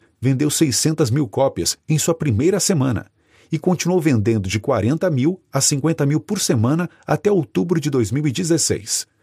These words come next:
Comparando com o álbum de um músico menos conhecido, como Mac Miller, seu novo álbum vendeu recentemente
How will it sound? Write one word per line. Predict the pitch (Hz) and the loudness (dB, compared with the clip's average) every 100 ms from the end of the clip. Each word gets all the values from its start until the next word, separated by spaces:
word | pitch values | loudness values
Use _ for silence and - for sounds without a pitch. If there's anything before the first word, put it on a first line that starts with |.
| _ _ _ _ _ _ _ | _ _ _ _ _ _ _
Comparando | 202 190 160 147 170 165 | -4 0 2 2 2 0
com | 165 151 | 0 0
o | |
álbum | 147 156 160 | 0 0 0
de | 151 | 0
um | |
músico | 151 170 160 170 | 0 0 0 0
menos | 165 233 214 | 0 0 0
conhecido, | - 196 170 - 147 - - | 0 0 0 0 -2 -4 -6
como | 139 147 | -2 0
Mac | 143 185 190 | 2 0 0
Miller, | 160 151 82 - _ _ | 0 0 -2 -6 _ _
seu | - 160 | -4 0
novo | 135 165 98 98 | 2 0 2 2
álbum | 110 87 69 | 2 0 -4
vendeu | 90 123 139 | -2 0 2
recentemente | 131 123 180 - 113 117 143 170 | 2 2 0 0 0 0 2 -2